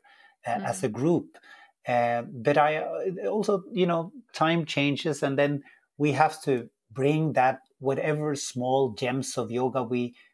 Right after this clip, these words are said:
Speaker 1: we learn, we have to share it, uh, within our community and, um, you know, do our best to embody it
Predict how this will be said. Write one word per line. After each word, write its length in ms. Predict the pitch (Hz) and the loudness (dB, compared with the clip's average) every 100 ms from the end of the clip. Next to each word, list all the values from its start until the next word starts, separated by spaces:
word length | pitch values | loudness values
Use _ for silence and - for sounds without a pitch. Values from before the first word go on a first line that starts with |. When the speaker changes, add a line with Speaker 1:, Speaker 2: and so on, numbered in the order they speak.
| _ 131 | _ -4
Speaker 1:
we 140 | 135 | 0
learn, 460 | 135 175 262 160 - - | 2 2 2 -4 -2 -2
we 80 | |
have 260 | 113 151 - | 2 2 2
to 240 | - 131 127 - _ _ _ _ - | 0 0 0 -8 _ _ _ _ -6
share 420 | - - 214 185 | 0 2 4 4
it, 240 | 113 - - | 2 -4 -6
uh, 140 | 131 120 | -6 -2
within 320 | 123 135 156 | 0 2 4
our 140 | 135 120 | 4 2
community 800 | - 113 110 107 - 143 160 165 | -4 -6 -6 -8 -4 0 0 -2
and, 360 | 127 117 113 | -4 -6 -6
um, 500 | 117 113 113 107 104 107 110 _ _ _ _ - | -4 -4 -4 -10 -14 -18 -20 _ _ _ _ -4
you 120 | 127 | -2
know, 240 | 107 117 123 | -2 -4 -4
do 200 | 127 123 | 2 2
our 120 | 123 | 2
best 340 | 127 127 - | 0 -2 -4
to 80 | 139 | -2
embody 520 | 123 113 135 156 131 | -2 0 0 2 0
it 120 | 107 | 0